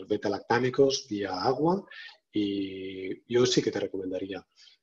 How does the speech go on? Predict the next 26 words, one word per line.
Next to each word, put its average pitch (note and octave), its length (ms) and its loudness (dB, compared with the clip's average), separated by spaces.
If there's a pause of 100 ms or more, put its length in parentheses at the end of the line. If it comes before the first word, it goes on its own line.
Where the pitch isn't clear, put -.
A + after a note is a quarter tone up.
(120)
eh, G2 320 -4
realmente F#2 960 -2
utilizar G2+ 400 -4
la G2 100 -2
medicación F#2+ 460 -4
en F#2+ 80 -10
toda F#2+ 160 -6
la F#2 60 -4
nave, F#2 280 -2
o G#2 160 2
al G2 120 0
menos A#2+ 300 4
los A2+ 180 2
animales B2 600 6 (400)
que A2+ 140 4
sean, B2 280 6
depende B2 360 4
de A2+ 100 6
si G#2 180 2
la G2+ 120 0
nave G#2+ 240 0
tienes, G#2 400 0
es G#2 180 0
una A2+ 120 2
nave G2+ 220 2
multiedad A#2 560 4